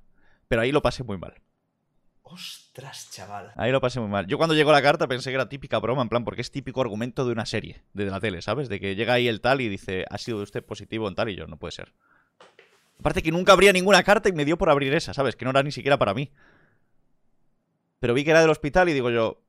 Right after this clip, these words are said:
Speaker 1: me rayé, digo, "A ver si va a ser que tiene algo", y me han picado, mira, chinches y lo tengo también, y casualmente fue así.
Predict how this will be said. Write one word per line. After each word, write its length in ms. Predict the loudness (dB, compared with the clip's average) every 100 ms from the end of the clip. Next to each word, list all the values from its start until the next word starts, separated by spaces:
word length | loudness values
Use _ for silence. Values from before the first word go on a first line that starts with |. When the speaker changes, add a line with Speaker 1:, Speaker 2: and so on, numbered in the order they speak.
| _
Speaker 1:
me 260 | -14 -6 -4
rayé, 220 | -2 -2
digo, 260 | -2 -4
"A 60 | -4
ver 100 | -8
si 100 | -6
va 40 | -8
a 20 |
ser 140 | -8
que 80 | -10
tiene 160 | -8 -4
algo", 320 | -4 -4 -6
y 60 |
me 60 | -8
han 80 | -8
picado, 200 | -4 -4
mira, 140 | -4
chinches 300 | -10 -14 -14
y 40 | -8
lo 120 | -8
tengo 160 | -6 -6
también, 400 | -4 -4 -6 -10
y 80 | -14
casualmente 520 | -12 -8 -8 -8 -10
fue 200 | -10 -8
así. 200 | -8 -10